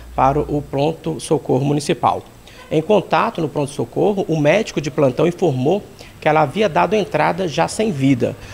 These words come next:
alvejada e com um disparo de arma de fogo na parte posterior do crânio. Ela faleceu antes de, de dar entrada no hospital. Segundo informações de populares, a vítima foi atingida após uma discussão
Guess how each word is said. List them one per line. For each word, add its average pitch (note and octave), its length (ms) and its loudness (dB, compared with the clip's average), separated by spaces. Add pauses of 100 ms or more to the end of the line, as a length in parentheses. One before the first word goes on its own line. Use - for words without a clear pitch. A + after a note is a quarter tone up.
(120)
alvejada D3 640 4
e D3+ 40 0
com G3+ 160 -2
um A#3+ 40 2
disparo D#3 460 0
de C#3+ 100 0
arma C#3 220 0
de B2+ 80 -8
fogo D3+ 500 0 (240)
na D3+ 140 0
parte - 340 -4
posterior G3 600 2
do F3 100 -2
crânio. A#2 380 2 (420)
Ela C3+ 180 2
faleceu D3+ 720 2 (140)
antes G#3+ 400 0
de, E3 140 2
de D3+ 180 -4
dar D#3 140 6
entrada D3 320 2
no D#3+ 60 2
hospital. B2+ 520 0 (160)
Segundo G#3 300 4
informações G3 500 2
de F3+ 100 0
populares, D#3+ 840 4
a D3+ 240 2
vítima E3+ 340 0
foi E3 220 0
atingida F#3 680 0 (380)
após D#3+ 340 2
uma E3+ 120 4
discussão G3 840 0